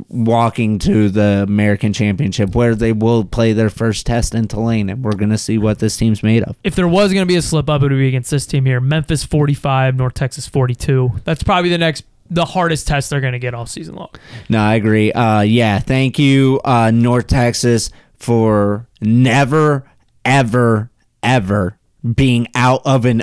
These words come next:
Speaker 1: over. I swear this, uh, it was, uh, thirty-one to ten at half,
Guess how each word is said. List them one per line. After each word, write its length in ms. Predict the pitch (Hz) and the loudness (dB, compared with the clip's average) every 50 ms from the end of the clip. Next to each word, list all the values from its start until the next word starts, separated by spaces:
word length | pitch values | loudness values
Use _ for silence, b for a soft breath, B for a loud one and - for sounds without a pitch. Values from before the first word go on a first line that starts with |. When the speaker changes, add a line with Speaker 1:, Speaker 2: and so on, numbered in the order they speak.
| - - | 0 0
Speaker 1:
over. 320 | 123 117 113 101 95 104 98 | 2 2 2 2 0 -2 -2
I 180 | 85 117 117 | 0 0 0
swear 640 | 107 - - - - - 120 117 127 120 110 110 110 | -2 -2 -4 -6 -6 -4 0 0 2 2 2 2 2
this, 280 | 113 123 123 - - - - | 2 0 0 -2 -6 -8 -4
uh, 180 | 139 139 127 - - 120 139 127 - | -4 -2 -2 -2 -2 -2 0 0 0
it 140 | - 135 123 | 2 0 2
was, 420 | 123 127 120 117 117 110 101 - B B B B B B B B B B | 2 2 2 4 2 2 0 -2 B B B B B B B B B B
uh, 420 | - 117 113 113 110 107 104 101 98 b b b b b b b b b - | -2 0 2 2 2 2 2 0 -2 b b b b b b b b b -2
thirty-one 500 | 143 156 156 147 160 151 151 147 147 139 | 0 2 4 4 4 4 4 2 2 0
to 120 | 120 117 | 0 -2
ten 420 | - - - 131 131 135 139 139 135 | -4 -2 0 0 2 2 2 0 -2
at 260 | - - 123 131 127 | -2 -2 -2 -2 -2
half, 680 | - - - - 117 120 123 123 120 123 - - - | -4 -8 -6 -4 0 0 2 2 2 0 -2 -6 -12